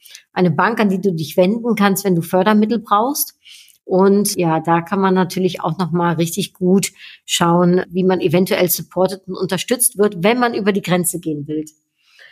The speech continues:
Und dafür gibt's natürlich auch in den Niederlanden een aantal in verschillende regio's, eh, bedrijven, eh, instanties die je helpen om, als je de andere markt wilt betreden, ja, kennis te maken, maar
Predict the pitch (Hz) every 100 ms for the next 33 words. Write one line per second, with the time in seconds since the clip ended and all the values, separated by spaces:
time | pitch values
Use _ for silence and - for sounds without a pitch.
0 | - - 185 208 214 208 240 - 226 226
1 | 226 220 - 202 226 208 190 202 285 226
2 | 190 175 185 220 - 180 - 185 214 208
3 | 185 185 185 - - - 165 - 214 185
4 | 170 202 214 214 185 180 170 - 180 180
5 | 175 160 165 - 170 185 208 190 185 175
6 | - - _ - 185 - 180 - 208 202
7 | 190 190 - - 202 185 170 196 190 185
8 | 170 175 - 196 190 185 - 185 170 180
9 | 185 - 190 185 170 185 185 175 185 -
10 | - - 190 170 175 170 156 - 208 196
11 | 214 - 190 185 185 175 170 170